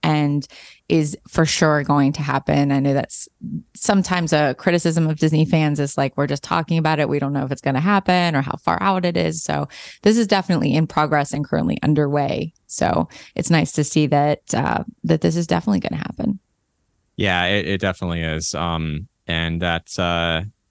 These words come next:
Speaker 2: that's something I'll be looking forward to soon. They said coming soon. I don't think they have an official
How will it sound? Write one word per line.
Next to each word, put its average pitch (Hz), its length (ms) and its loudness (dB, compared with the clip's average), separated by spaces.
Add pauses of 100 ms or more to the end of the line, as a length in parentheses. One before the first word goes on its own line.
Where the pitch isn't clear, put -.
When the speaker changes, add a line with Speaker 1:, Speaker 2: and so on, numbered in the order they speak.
(260)
Speaker 2:
that's - 280 -14
something 92 280 -8
I'll 90 80 -4
be 95 80 -6
looking 92 220 -6
forward 92 300 -4
to 92 260 -6
soon. 104 380 -2
They 92 100 -2
said 90 260 -8
coming 104 260 -2
soon. 95 420 -2
I 87 40 0
don't 90 100 -2
think - 120 -14
they - 60 -2
have 87 200 -2
an 90 80 -2
official 87 560 -4